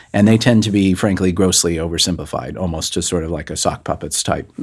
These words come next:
type level, you know? And so one of those is that Xi Jinping is either Stalinist madman or, <laughs> you know, he came in initially and he wanted to,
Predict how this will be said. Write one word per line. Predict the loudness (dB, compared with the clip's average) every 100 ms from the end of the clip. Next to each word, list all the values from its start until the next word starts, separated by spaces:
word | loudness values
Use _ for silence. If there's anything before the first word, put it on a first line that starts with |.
| -6
type | -4 -4 -2
level, | -2 -2 -2 2
you | 4
know? | 4
And | 2 2
so | 2
one | 4 6 6
of | 4
those | 0 0 -2 0
is | 0 0 -2
that | 0 0 -2 -8 -16 -14 -2
Xi | 4 6
Jinping | 6 4 2 2 2
is | 2 2
either | 2 4 4 2 0 -2 -6
Stalinist | 0 2 4 2 0
madman | 2 2 2 2 2 2 -2 0
or, | 2 4 2 2 0 2
<laughs> | 2 0 -4
you | 2
know, | 4 4
he | 2 0 2 0 -2 -8 _ -14 -12 -2
came | 2 4
in | 4
initially | 2 4 2 2
and | 2 2
he |
wanted | 2 2 2 0 -4
to, | -4 -2 -2